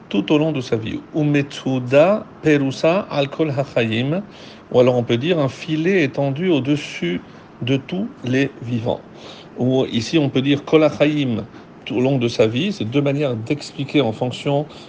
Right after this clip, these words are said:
de la traduction, puisque kol hachayim, c'est toute sa vie, tout au long de sa vie, ou on peut dire aussi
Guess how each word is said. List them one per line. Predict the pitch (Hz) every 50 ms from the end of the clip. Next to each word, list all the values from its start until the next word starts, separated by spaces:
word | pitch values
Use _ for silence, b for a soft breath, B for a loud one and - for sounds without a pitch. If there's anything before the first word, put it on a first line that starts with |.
| B - - -
de | 107 110
la | 104 104
traduction, | 107 - - - 160 151 143 147 143 - - 156 165 185
puisque | 175 - 120 - - 135 127
kol | 123 - 160 165
hachayim, | 156 147 - 147 151 156 160 151 135
c'est | 117 - - - 135 131 123 117
toute | - 127 120 -
sa | - 127
vie, | 110 107 120 127 170 196 208 B B B B B B B -
tout | - - 113 120
au | 117
long | 117 113
de | 107 104
sa | 107 - 131
vie, | 127 143 175 196 - -
ou | 143 156
on | 175 151
peut | - 151
dire | 156 185 170
aussi | 139 127 123 - - 156 165 190 208